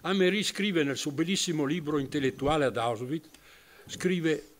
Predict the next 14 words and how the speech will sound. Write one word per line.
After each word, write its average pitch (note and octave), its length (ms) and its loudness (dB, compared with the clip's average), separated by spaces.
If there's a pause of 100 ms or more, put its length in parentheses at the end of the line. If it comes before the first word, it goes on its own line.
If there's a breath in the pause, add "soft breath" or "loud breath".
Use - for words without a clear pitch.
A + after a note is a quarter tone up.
(120)
"Io F#3+ 220 2
ho D#3+ 280 -2
dimenticato D3+ 1040 -2
il B2+ 180 -12
dolore B2 500 -4
delle G#2+ 220 -8
ferite." F#2 600 -14
Era A#2 180 -8
stato C3+ 360 -6
torturato C3+ 600 -4
a A#2 40 -4
Parigi A2+ 420 -8
dalla G2+ 220 -10
Gestapo, G2 640 -10